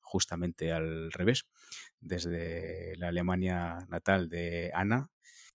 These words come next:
que a través de su paso a los diecinueve años por Bangladesh, al hacer una, una estancia con una O N G, le cambia la vida y decide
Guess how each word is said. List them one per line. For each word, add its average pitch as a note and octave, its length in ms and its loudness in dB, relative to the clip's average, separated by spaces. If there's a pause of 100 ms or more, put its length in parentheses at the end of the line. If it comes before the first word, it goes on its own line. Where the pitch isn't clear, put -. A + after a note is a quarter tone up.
(120)
que F#2 220 0
a F2 160 2
través F2+ 320 2
de F#2+ 60 4
su - 160 2
paso F#2 520 6 (340)
a G2 60 0
los F#2 140 2
diecinueve F#2+ 420 6
años F#2+ 320 4
por F2 580 -2
Bangladesh, F2+ 680 4 (180)
al E2+ 380 -10
hacer E2+ 260 -4
una, E2 500 -10
una F2 160 -2
estancia F2+ 460 2
con F2 280 -2
una E2+ 400 -6
O F2+ 100 0
N F2 160 -2
G, A2+ 320 2 (640)
le F#2+ 120 4
cambia F#2+ 280 4
la F2 80 2
vida G#2 380 4 (480)
y G#3 140 4
decide B2+ 600 4